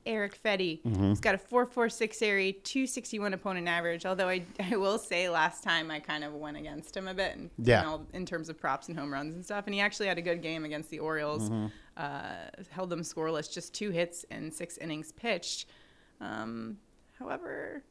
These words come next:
Speaker 1: I can see where people are liking the Pirates, especially since they got a lot of young guys that are really good and
Speaker 2: Yeah.
Speaker 1: probably not, their price point probably isn't that high at this
Speaker 2: And,
Speaker 1: point.
Speaker 2: and that's really what it is.
Speaker 1: Okay.
Speaker 2: They're, they're cheap. Uh, Fedde's a decent pitcher, mid fours fip.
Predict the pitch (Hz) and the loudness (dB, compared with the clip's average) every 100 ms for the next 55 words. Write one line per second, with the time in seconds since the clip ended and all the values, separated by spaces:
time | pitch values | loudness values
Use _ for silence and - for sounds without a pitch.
0 | - 339 453 466 359 254 240 208 202 175 | -8 -2 -2 2 4 4 2 -2 0 2
1 | 170 165 160 160 156 151 151 190 202 - | 2 0 -2 -8 -6 -2 0 0 -4 -4
2 | 202 220 214 196 190 185 165 165 151 156 | -4 -2 -4 -4 -2 2 4 4 4 2
3 | 160 170 160 160 165 151 160 156 160 156 | 2 4 4 2 -2 -2 -2 -2 0 2
4 | 156 175 160 160 - 113 92 82 214 302 | 4 2 2 -2 2 4 4 6 4 6
5 | 214 202 185 175 165 156 160 165 - - | 4 2 0 -4 -4 -2 -2 -2 -6 -8
6 | 170 - 180 202 - 208 185 - 175 185 | -8 -6 -6 -6 -10 -8 -8 -8 -6 -4
7 | 190 196 - 190 160 156 - - 64 196 | -4 -4 -6 -8 -4 -4 -4 -6 -4 -2
8 | 254 208 165 151 151 143 - 170 165 165 | 6 10 10 10 4 -4 8 12 12 12
9 | - 143 127 113 107 101 101 120 131 135 | 12 12 12 12 10 8 6 10 10 10
10 | 127 151 151 - 139 127 127 - - _ | 12 12 12 10 12 12 10 2 -20 _
11 | 123 113 110 104 - 233 202 123 98 - | 10 12 12 8 6 8 8 4 0 2
12 | 110 104 123 - - 98 - 98 101 104 | 4 6 4 6 6 8 10 10 10 8
13 | 110 - 101 104 101 101 - - 98 95 | 8 8 10 12 12 10 6 6 10 8
14 | - | 6